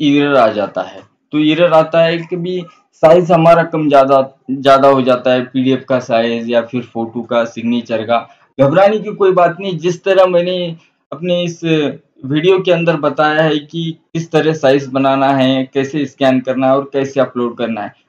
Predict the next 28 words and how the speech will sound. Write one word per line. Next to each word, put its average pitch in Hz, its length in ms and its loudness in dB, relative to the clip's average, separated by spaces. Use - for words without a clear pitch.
अब 160 200 0
यही 185 240 4
formula 175 460 2
use 170 340 -2
करेंगे 185 360 -2
तो 180 120 -8
कभी 165 260 -6
problem 151 480 -2
आएगा 135 280 2
ही 139 120 2
नहीं। 135 200 -2
कि 196 60 -8
ये 196 360 0
देखो, 196 240 -2
एक 185 320 2
ही 196 60 -6
बारी 165 280 0
में 170 200 -10
पूरे 165 220 -8
document 151 560 -2
upload 135 460 -2
for 131 260 -2
application 120 680 -6
number 104 280 -10
इस 160 200 -10
तरीके 160 380 -2
से 160 140 -10
आएगा, 143 420 -2